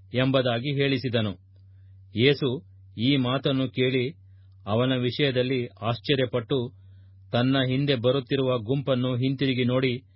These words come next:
"ನಾನು ಇಂಥ ದೊಡ್ಡ ನಂಬಿಕೆಯನ್ನು ಇಸ್ರಾಯೇಲ್ ಜನರಲ್ಲಿಯೂ ಕಾಣಲಿಲ್ಲವೆಂದು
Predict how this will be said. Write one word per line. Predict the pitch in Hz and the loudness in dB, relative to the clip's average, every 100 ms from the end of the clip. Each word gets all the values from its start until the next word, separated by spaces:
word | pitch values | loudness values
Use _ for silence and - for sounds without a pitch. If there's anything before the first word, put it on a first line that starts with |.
| - - - - 101 | -20 -20 -20 -8 0
"ನಾನು | 113 139 151 147 165 - - - - 117 | 2 2 2 -2 -6 -14 -20 -20 -12 -2
ಇಂಥ | 143 180 - | 0 2 2
ದೊಡ್ಡ | 185 175 147 143 170 | 2 2 -2 2 2
ನಂಬಿಕೆಯನ್ನು | 175 143 151 165 156 147 151 127 147 - - - - - - - - | 2 0 -2 0 0 0 0 -4 -6 -14 -20 -20 -20 -20 -20 -20 -6
ಇಸ್ರಾಯೇಲ್ | 117 143 208 202 202 190 190 180 | -2 0 2 4 4 4 2 0
ಜನರಲ್ಲಿಯೂ | 143 156 160 151 147 143 131 | 0 2 2 0 0 0 -2
ಕಾಣಲಿಲ್ಲವೆಂದು | - 143 190 160 139 127 127 127 120 | -2 0 0 0 0 0 0 0 -2